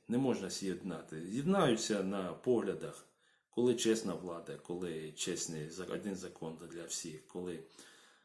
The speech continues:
е, мобілізація чесна, всі йдуть, е, коли захищати країну. Ось.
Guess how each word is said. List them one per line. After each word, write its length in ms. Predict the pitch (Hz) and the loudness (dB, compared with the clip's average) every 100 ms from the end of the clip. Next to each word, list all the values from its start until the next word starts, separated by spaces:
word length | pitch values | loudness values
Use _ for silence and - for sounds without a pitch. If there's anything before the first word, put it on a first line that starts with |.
| _ _ | _ _
е, 560 | - 82 78 76 73 73 | -6 -2 -2 -2 -2 0
мобілізація 880 | 95 110 113 101 101 92 - 85 | 2 4 4 4 0 -2 -2 -4
чесна, 420 | 78 85 78 - | -2 -4 -4 -6
всі 360 | - - 90 80 | -4 -2 0 -2
йдуть, 420 | 76 92 82 - - | -2 -6 -6 -6 -6
е, 1400 | 71 67 65 64 65 67 - - - 60 64 60 - - | -8 -8 -10 -12 -10 -10 -12 -14 -14 -14 -14 -14 -16 -10
коли 520 | 92 95 87 82 71 - - _ _ _ _ _ _ - - _ _ _ _ _ _ _ _ _ _ _ _ _ _ _ | -2 -2 -2 -4 -6 -10 -20 _ _ _ _ _ _ -20 -20 _ _ _ _ _ _ _ _ _ _ _ _ _ _ _
захищати 680 | 90 101 110 - 92 92 80 | -6 -4 -2 0 -2 -6 -8
країну. 500 | - 95 87 69 - - _ _ _ _ _ _ _ _ _ _ _ _ _ _ _ _ _ _ _ _ _ | -4 -4 -2 -8 -12 -20 _ _ _ _ _ _ _ _ _ _ _ _ _ _ _ _ _ _ _ _ _
Ось. 460 | 95 87 - - | -12 -12 -12 -14